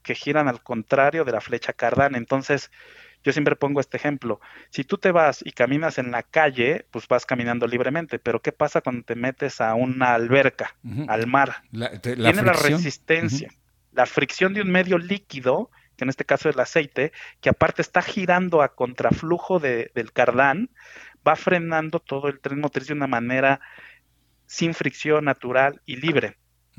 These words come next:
Speaker 1: y
Speaker 2: Ujú.
Speaker 1: tenemos una potencia de frenado, olvídate, o sea, noventa por ciento de todos los frenados que hace el camión Scania, cargado o sin carga, las puedes hacer con el retardador, dejando solamente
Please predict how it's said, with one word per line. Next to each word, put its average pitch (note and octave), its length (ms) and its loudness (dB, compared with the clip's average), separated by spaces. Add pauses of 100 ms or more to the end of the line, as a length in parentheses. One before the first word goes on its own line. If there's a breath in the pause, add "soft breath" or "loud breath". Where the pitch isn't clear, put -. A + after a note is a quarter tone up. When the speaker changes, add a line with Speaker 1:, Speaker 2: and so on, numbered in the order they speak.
(120)
Speaker 1:
y C3+ 60 -2
Speaker 2:
Ujú. - 60 -8
Speaker 1:
tenemos C#3+ 600 0
una D3+ 180 -2
potencia C#3 480 -2
de C#3+ 60 2
frenado, B2+ 560 0
olvídate, B2 560 0
o G#2+ 40 -6
sea, B2+ 200 2 (400 loud breath)
noventa D#3 640 2
por B2+ 260 -2
ciento B2+ 540 -4 (380)
de A#2+ 100 -4
todos F#3+ 340 2
los D#3 140 0
frenados B2 580 -4
que - 120 -4
hace B2+ 160 -4
el A#2+ 80 -14
camión A#2+ 300 -6
Scania, A#2 500 -4
cargado B2 520 2
o A2+ 40 -2
sin A2+ 180 -12
carga, G3+ 420 0 (520 loud breath)
las - 200 -4
puedes D#3+ 300 0
hacer D#3+ 260 2
con C3+ 160 -6
el A#2 80 -4
retardador, A2+ 840 0
dejando D3+ 500 0
solamente D#3+ 760 0